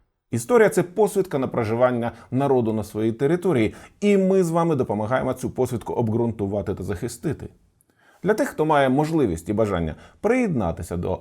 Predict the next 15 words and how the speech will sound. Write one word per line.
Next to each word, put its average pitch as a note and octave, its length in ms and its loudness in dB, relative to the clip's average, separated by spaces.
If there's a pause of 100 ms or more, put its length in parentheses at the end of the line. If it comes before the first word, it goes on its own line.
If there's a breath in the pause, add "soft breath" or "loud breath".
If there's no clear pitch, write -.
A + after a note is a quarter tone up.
лав F#2 260 0
наших F2 300 -6
помічників, G#3+ 640 -2 (260 loud breath)
під E3+ 180 2
відео B3+ 280 4
розташовано F#3 640 2 (180 loud breath)
посилання C3 720 4 (220 loud breath)
на B2+ 180 0
Patreon C3 560 -2
для F2 200 -2
регулярних F2 500 -2
пожертв E4 420 -2 (240 soft breath)
та C#3 140 2
карткові - 500 -4
рахунки G#2 440 -4